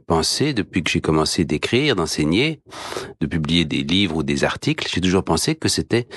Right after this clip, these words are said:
notre tâche. J'ajoute qu'en plus c'est très intéressant parce que ça nous permet de dire notre mot dans le cours des choses. C'est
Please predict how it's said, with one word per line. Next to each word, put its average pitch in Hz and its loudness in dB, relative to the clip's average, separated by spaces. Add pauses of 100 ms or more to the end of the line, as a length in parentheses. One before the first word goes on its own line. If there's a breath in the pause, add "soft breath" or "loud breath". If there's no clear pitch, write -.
(180 loud breath)
notre 98 2
tâche. 87 2
J'ajoute 87 0
qu'en - 0
plus - 0
c'est - 0
très 85 2
intéressant 78 2
parce - -8
que - -6
ça - -2
nous 78 2
permet 87 0 (340 loud breath)
de 80 0
dire 92 4
notre 87 0
mot 110 2 (340 loud breath)
dans 85 0
le 82 0
cours 110 2
des 92 2
choses. 135 2
C'est - -4